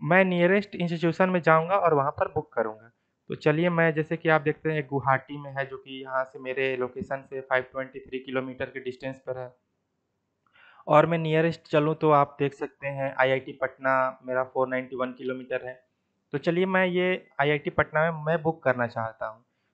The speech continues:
मैं इसको select किया, जैसे ही select करेंगे आप तो right side में आपका, अ, एक option आएगा जहाँ पर आप view more पर click करेंगे।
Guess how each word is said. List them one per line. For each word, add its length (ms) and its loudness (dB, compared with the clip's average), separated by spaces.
मैं 120 4
इसको 280 -2
select 320 -2
किया, 100 -2
जैसे 240 -2
ही 40 -8
select 320 -4
करेंगे 280 -2
आप 300 -2
तो 360 0
right 220 2
side 260 2
में 80 2
आपका, 260 2
अ, 240 -4
एक 220 -2
option 320 2
आएगा 240 0
जहाँ 200 -6
पर 180 -2
आप 160 -2
view 260 0
more 340 -2
पर 100 -4
click 340 -10
करेंगे। 320 -12